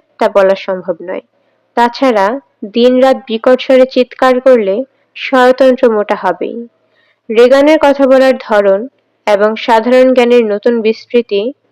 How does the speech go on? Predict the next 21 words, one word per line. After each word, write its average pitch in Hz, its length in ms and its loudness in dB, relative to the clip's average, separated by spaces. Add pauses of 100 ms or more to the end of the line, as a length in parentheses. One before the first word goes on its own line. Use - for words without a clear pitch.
(540)
ক্রিপ্টোমেনসিয়া। 240 1160 0 (540)
রেগান 233 380 2
পাদ্রী 254 300 0
হিসেবে 262 420 2
চিনতে 226 320 -4
পেরেছে, 208 600 -8 (140)
যদিও 240 420 4
তার 254 260 0 (580)
পাগড়ির 220 380 0
কোনো 240 200 -2
পোশাক 214 380 -4
ছিল 190 260 -6
না। 185 280 -8 (320)
অনুমান 233 380 4
করে 208 200 0
বলেছে, 185 560 -8 (380)
সৌভাগ্যক্রমে 254 1120 2 (160)
এক্ষেত্রে 233 420 -2
অনুমান 214 260 -2
সত্যি - 420 -10
হয়েছে। 190 460 -8